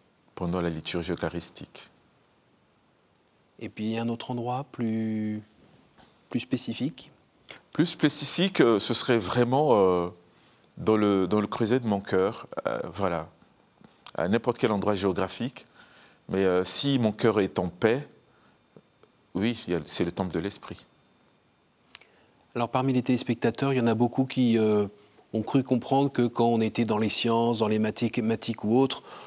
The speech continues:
Speaker 2: c'était pas vraiment l'endroit où on retrouvait Dieu, parce que ça marchait pas ensemble, quoi. Le, la croyance et puis les mathématiques qui, euh,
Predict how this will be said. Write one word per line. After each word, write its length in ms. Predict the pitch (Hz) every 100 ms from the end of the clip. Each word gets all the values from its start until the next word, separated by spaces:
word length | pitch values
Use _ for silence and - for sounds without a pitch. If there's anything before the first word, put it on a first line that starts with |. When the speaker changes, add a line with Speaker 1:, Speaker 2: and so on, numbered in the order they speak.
| -
Speaker 2:
c'était 320 | - - -
pas 160 | 117 127
vraiment 260 | 120 123 123
l'endroit 280 | 117 113
où 100 | 123
on 60 | 113
retrouvait 400 | 107 - 110 110
Dieu, 240 | 101 117
parce 80 | 120
que 120 | -
ça 240 | 101 - 113
marchait 280 | 101 - 104
pas 100 | 95
ensemble, 380 | 104 - 123
quoi. 160 | 110 92
Le, 160 | 87 85 - -
la 140 | 110 104
croyance 640 | - 131 120 127 131 135
et 120 | -
puis 300 | 101 120 117 - -
les 100 | 98
mathématiques 560 | 104 98 113 104 98 120
qui, 280 | - 104 92
euh, 280 | 85 82